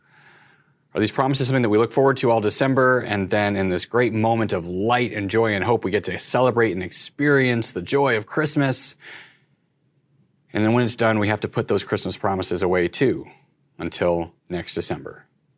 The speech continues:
Well, I'll say this. There is one Christmas promise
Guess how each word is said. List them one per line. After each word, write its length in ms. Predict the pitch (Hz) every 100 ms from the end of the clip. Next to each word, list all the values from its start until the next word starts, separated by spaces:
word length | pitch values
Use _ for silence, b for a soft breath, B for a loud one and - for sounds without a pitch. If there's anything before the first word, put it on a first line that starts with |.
| _ _ _ _ _ _ -
Well, 120 | 101
I'll 80 | 131
say 200 | 135 131
this. 240 | 92 -
There 180 | 101 101
is 380 | 117 139 151 -
one 540 | 104 104 135 156 180
Christmas 440 | 170 - 95 85 76
promise 540 | - 73 - - -